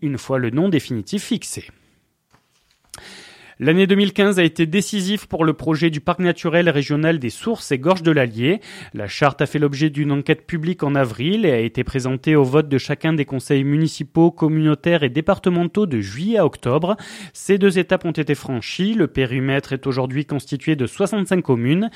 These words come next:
Les vingt et vingt-trois novembre dernier, les régions Auvergne et Languedoc-Roussillon ont validé la charte et ont décidé de transmettre la demande de classement auprès du ministère.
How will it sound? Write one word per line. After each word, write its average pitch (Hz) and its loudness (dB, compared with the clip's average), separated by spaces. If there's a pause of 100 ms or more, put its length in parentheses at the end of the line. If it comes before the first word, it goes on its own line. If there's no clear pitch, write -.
(340)
Les 139 2
vingt 170 2
et 165 4
vingt-trois 156 2
novembre 147 -2
dernier, 156 0
les 147 0
régions 131 -4
Auvergne 143 0
et 123 -2
Languedoc-Roussillon 131 -2
ont 170 0
validé 147 -2
la 139 2
charte - -2
et 131 -2
ont 107 -6
décidé 139 -6
de 127 -2
transmettre 147 -4
la 113 -4
demande 151 0
de 127 0
classement 160 0
auprès 151 0
du 104 -8
ministère. 151 -2